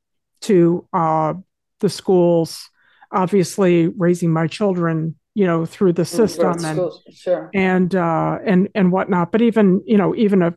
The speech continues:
Speaker 1: just a couple of years ago, long after my children were out of the Orange County schools, I was on their, uh, equity task force, and I feel like that work is important. I think it's being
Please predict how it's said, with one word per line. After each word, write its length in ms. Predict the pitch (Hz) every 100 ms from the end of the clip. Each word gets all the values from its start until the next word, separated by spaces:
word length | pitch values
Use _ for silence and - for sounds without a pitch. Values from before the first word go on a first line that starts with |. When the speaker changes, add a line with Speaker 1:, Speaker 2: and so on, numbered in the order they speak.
| -
Speaker 1:
just 200 | 185 -
a 40 |
couple 220 | 185 165
of 80 | 160
years 240 | 160 160
ago, 200 | - 165
long 280 | 151 156 160
after 240 | 156 147 156
my 160 | 147
children 420 | 143 175 160 151
were 180 | 151 156 -
out 260 | 233 262 -
of 100 | 190
the 100 | 170
Orange 220 | 160 160 -
County 240 | 180 170
schools, 480 | 165 - 165 170 - _ _ _ -
I 140 | 214
was 180 | 180 180
on 200 | 185 175
their, 340 | 160 156 156 170
uh, 160 | 160 -
equity 520 | 180 190 156 156 -
task 340 | - 202 190 -
force, 420 | 214 185 175 -
and 80 | 175
I 120 | 165
feel 220 | - 196
like 160 | 165 160
that 180 | 165 -
work 240 | 175 170
is 160 | 160 170
important. 680 | 151 - 233 214 233 190 - _ _ _
I 120 | 240 190
think 240 | 220 196
it's 160 | 170 -
being 420 | 208 185 175